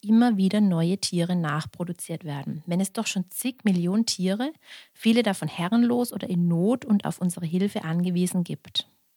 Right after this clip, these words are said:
Beantworten lässt sich das nur schwer. Im Sinne der Tiere, des Tierschutzes und des Artenschutzes ist es auf keinen Fall. Profit und Anerkennung werden hier wohl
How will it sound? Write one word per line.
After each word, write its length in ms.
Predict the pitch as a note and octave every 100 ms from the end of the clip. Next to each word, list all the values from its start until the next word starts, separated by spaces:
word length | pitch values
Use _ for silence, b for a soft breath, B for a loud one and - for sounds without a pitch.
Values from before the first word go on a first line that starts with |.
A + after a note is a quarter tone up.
| _ _ _ _ _ b b b -
Beantworten 640 | A3 F#3 A3+ C4+ C#4+ C#4 B3+
lässt 300 | G#3 G#3 -
sich 120 | G3+
das 240 | F3+ F3+
nur 140 | F#3 F3
schwer. 380 | - D3+ D3+
Im 120 | - E3+
Sinne 280 | - G#3+
der 180 | F#3 E3
Tiere, 380 | - C4+ C#4 G3
des 180 | E3+ -
Tierschutzes 720 | - C#4+ D4+ F3+ - E3 E3+
und 160 | - E3+
des 120 | -
Artenschutzes 800 | - G3 C4 C4 - - - E3+
ist 220 | - -
es 100 | E3+
auf 220 | - E3+ -
keinen 400 | - E3+ E3+ F3
Fall. 340 | - D#3+ D#3+ - _ _
Profit 480 | - F#3 - B3 -
und 100 | E3+
Anerkennung 760 | F3 F#3+ B3 - C#4+ C#4 C#4
werden 220 | B3 A#3+
hier 220 | A#3 G3+ G3
wohl 140 | G3